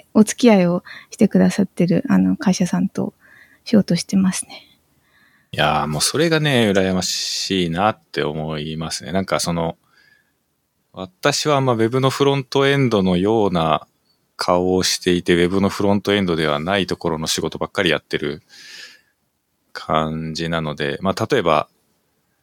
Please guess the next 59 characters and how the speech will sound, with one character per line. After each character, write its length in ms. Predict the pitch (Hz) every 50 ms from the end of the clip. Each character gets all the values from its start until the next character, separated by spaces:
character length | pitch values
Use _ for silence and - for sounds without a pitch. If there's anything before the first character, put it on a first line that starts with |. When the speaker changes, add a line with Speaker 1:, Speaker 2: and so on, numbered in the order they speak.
| _ _ -
Speaker 2:
そ 200 | - - 90 82
の、 300 | 80 78 76 73 71 - _ -
ス 120 | - -
タ 140 | - 95 90
ジ 100 | 90 95
オ 80 | 90
デ 80 | 87 90
ィ 80 | 85 -
テ 100 | - 92
ー 40 |
ル 80 | 82 82
ズ 60 | 76 -
さ 100 | - 73
ん 80 | -
と 80 | - 73
か 280 | - - 73 71 - - _ _ _ _ _ _ _ _ _ _ _ _ _ _ _
と、 140 | - 143 123
ま 360 | 87 95 95 80 69 - - -
あ、 40 | _ _ _ _ _ _ -
普 120 | - 160
段 120 | 165 135
か 120 | 107 - 87
ら 180 | 82 76 - _ _ _ _ _
バ 80 | - 85
リ 100 | 90 104
バ 120 | 135 127
リ 80 | 120 120
一 80 | 110
緒 120 | - - 123
に 120 | 120 110
や 80 | 101 101
っ 40 | -
て 140 | - 131
る 80 | 120 135
か 80 | - 90
っ 80 | - -
て 120 | - 85
い 40 | 82
う 40 | 80
と、 280 | - - 71 71 - _ _ _ _ _ _ _ _ _ _ _ _ _ -
そ 180 | - - 104
う 20 | 98
い 40 | 95
う 40 |
感 220 | 90 - 104 104 95
じ 100 | 98 104
で 100 | 113 107
は 100 | 87 80
な 160 | 85 92 90
い 180 | 82 71 - _ _ _ _ _
こ 140 | - - -
と 120 | - 127 120
の 80 | 110
方 100 | 120 113
が 100 | 87 80
多 100 | 78 78
い 60 | 76
ん 80 | 69 65
で 260 | 69 71 67 67 -